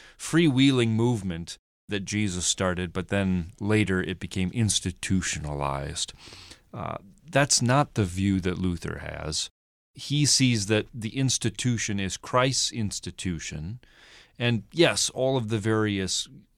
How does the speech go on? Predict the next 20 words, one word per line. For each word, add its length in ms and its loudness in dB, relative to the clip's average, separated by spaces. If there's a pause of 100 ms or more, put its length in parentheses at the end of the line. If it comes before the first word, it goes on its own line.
(360)
governing 600 2
matters 600 0
which 180 -6
might 280 0
be 160 -2
of 100 -4
the 80 -6
left-hand 500 -4
kingdom, 380 -2
which 180 0
in, 280 2
to 120 -2
a 60 0
certain 240 2
degree 180 -2
are 120 0
left 240 -2
to 100 -4
our 100 -4
freedom, 540 0